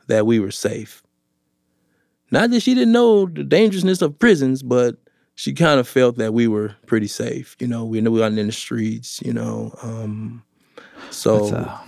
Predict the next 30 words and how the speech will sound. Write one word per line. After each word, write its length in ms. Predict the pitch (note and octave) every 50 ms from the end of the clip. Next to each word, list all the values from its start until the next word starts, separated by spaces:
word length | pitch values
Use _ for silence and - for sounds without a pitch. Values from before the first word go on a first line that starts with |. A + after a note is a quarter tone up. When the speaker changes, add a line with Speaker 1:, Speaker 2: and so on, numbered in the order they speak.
| - - - - _ _ _ _ _ _ _
Speaker 1:
Yeah, 460 | - A#2+ C3+ E3 F#3+ G3+ G3+ G3+ F#3+ F3
it's, 260 | E3+ F3+ F3 - -
it's, 200 | D3+ F3 F3+ - -
I 60 | F#3+
mean, 140 | G#3 G#3+ G#3
and 140 | G3+ G3+
it's 120 | G3+ F#3 -
true, 420 | - - - - G3+ G3+ E3+ C#3
too. 260 | - - D#3 B2 A#2
It's 140 | A#2+ A#2 -
Speaker 2:
That's 240 | - B2+ C3+ C3 A#2+
Speaker 1:
true, 80 | A2+ G#2+
Speaker 2:
a 20 |
heavy 220 | G#2 A#2 A#2+ A2+ A#2
Speaker 1:
you 60 | A2
know? 60 | A2
Speaker 2:
choice, 360 | B2 B2 G#2+ A#2+ - - -
man. 240 | F2+ F2+ F#2+ G2 F#2+
That's 200 | G#2 G#2+ G2 E2
a 80 | E2 G2
heavy 200 | G2+ G#2+ G2+ D3
Speaker 1:
It's, 140 | G3 F#3 E3
Speaker 2:
choice. 180 | F#3+ F#3+ F3+
Speaker 1:
it's, 180 | F#3 F#3 - -
it's, 200 | - F3+ F3 -
it's 200 | - F3+ - -
a 60 | C#3+
very 540 | C3 B2 A#2+ C3+ E3 F3 F3+ F#3 F#3 F3+ F3
heavy 340 | D3+ D3+ F3 D#3+ D3+ D3+ C#3
choice, 720 | - - - - - F#3+ F3 D3 A#2+ A#2+ A#2+ B2 - -